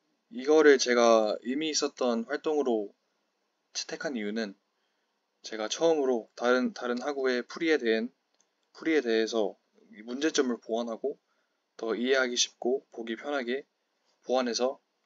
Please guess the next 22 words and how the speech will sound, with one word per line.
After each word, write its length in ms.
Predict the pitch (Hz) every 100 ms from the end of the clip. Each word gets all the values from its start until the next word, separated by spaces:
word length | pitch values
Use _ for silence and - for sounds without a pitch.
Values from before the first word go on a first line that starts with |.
| _ _
파이널라이즈한 720 | - 160 160 151 131 120 113
게시글입니다. 680 | 104 101 107 98 90 87 - _ _ _ _ _ _ _ _ _ _ _
이후에 400 | 120 123 139 123
많은 300 | 107 117 117
학우들께서, 1000 | 139 151 151 147 143 127 113 107 110 98 - _ _ _ _ _ -
어, 120 | 110
제가 520 | - 120 113 110 107
추가로 380 | - - 156 139
올린 440 | 113 113 120 113 107 _ _ _ -
이 100 | 104
게시글을, 1000 | 117 110 123 120 120 117 110 107 95 - _ _ _ _ _ _ _
어, 420 | - 92 92 90 92
다른 320 | 120 120 110
열린 260 | 107 120 123
문제 440 | 113 104 95 98 - _
파이널라이즈 1000 | - 151 151 139 123 117 107 104 98 95 -
할 140 | 127
때 140 | - 107
다시 440 | - 104 98 92 _ _ _ _ _ _
또 140 | 104 98
인용을 340 | 127 127 120
하셔서 400 | 127 123 110 104